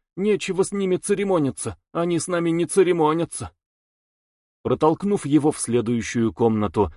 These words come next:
она прижалась плечом к двери, вытерла лицо ладонями, потом, достав платок, смяла его в ком и крепко прижала ко рту.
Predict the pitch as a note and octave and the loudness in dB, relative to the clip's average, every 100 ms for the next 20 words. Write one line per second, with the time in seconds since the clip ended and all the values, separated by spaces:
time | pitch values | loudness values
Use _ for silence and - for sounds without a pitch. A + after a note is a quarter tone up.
0 | _ A2 C#3+ F3+ F3+ D3 D3 D#3+ - - | _ -4 -2 -2 0 0 2 0 -2 -4
1 | A#2 - B2 A2+ F2 F2+ G2 G2+ F#2+ E2 | -6 -4 -2 0 -2 -6 -4 -2 -4 -8
2 | _ _ _ D3+ G#3+ - C3 A2 G#2+ G2 | _ _ _ -4 -2 2 2 4 4 4
3 | F#2 D#3 D3 A#2+ G2+ A#2 A2 G2+ F#2 - | 0 0 2 2 2 0 0 -2 -6 -10
4 | _ _ _ C3+ B2+ F#3 D3+ D3+ D3+ - | _ _ _ 0 2 2 2 2 2 0
5 | D#3 - E3 D#3+ F#3 - - F3 E3+ A#2 | -2 -2 -2 0 0 -2 -6 -2 0 0
6 | A2+ G2+ G#2+ - F3+ D3+ F#2 E2 C3 G3+ | 0 2 0 0 0 0 0 -4 -4 0
7 | G3+ - D3 - B2 F#2 G#2+ F#2+ - F#2 | 0 0 -4 0 0 2 0 0 -2 -4
8 | - F2 D#2+ D2 | -4 -4 -4 -4